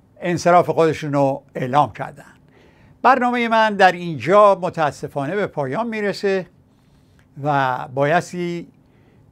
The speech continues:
با اینکه سخن بسیار هست، بایستی از شما عزیزان، اه، خداحافظی کنم، ولی در یاد داشته باشید تاریخ ایران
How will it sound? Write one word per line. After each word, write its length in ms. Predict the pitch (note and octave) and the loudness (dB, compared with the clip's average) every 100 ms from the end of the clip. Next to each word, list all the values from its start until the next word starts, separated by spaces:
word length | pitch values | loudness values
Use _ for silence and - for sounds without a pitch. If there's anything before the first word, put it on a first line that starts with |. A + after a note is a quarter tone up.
| _ _ - | _ _ -6
با 100 | C#3+ | -4
اینکه 240 | C#3+ D#3 | -2 -4
سخن 400 | - D3 - F3+ | -4 -6 -4 0
بسیار 480 | D3+ - D#3 A3+ G3+ | -2 -2 2 4 4
هست، 640 | D3+ C#3 D3+ - - _ _ _ - | 2 -2 -4 -10 -20 _ _ _ -12
بایستی 440 | E3+ F3 - E3 | -4 -4 -4 -4
از 180 | E3 C3 | -2 -4
شما 340 | - C#3 C#3+ D#3 | -6 -4 0 0
عزیزان، 580 | A2+ A2+ A2+ E3 E3+ D3 _ _ _ _ _ _ _ - | -2 -6 -2 0 -2 -8 _ _ _ _ _ _ _ -14
اه، 440 | C#3 B2 A2+ G#2 G2 _ _ | -10 -8 -10 -14 -18 _ _
خداحافظی 600 | - D#3 C3 A#2 - G#2+ G#3 | -10 -4 -4 -4 -10 -12 -6
کنم، 360 | G3 G3+ F#3 E3+ | -4 -2 -2 0
ولی 340 | F3 F3+ F3+ _ _ F3 | -2 -2 -8 _ _ -6
در 200 | C3+ D3 | 4 4
یاد 380 | B2 C#3+ A#3+ A3+ | 4 0 0 0
داشته 320 | E3 C#3+ - | -4 -4 -4
باشید 420 | C3+ G#2 - - _ _ _ _ _ _ _ _ _ _ | -8 -8 -14 -18 _ _ _ _ _ _ _ _ _ _
تاریخ 540 | - - E3+ G#3+ C#4+ - | -10 0 4 4 2 -2
ایران 560 | G3+ E3 D3 E3 E3+ | -4 0 2 4 2